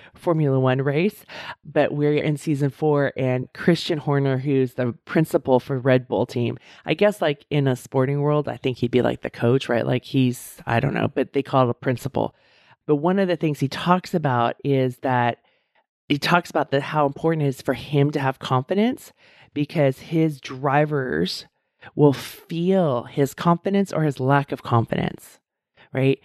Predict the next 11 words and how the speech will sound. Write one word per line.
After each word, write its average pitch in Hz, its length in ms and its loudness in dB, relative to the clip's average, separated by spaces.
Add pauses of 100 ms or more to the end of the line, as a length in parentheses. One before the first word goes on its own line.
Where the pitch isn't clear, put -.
(200)
And 156 180 0
this 196 200 0
goes 214 240 2
back 147 340 -2
to 123 500 0 (100)
what 135 180 2
Jill 147 240 2
Bolte 139 340 -2
Taylor 151 480 -2
has 127 160 -4
said 123 540 0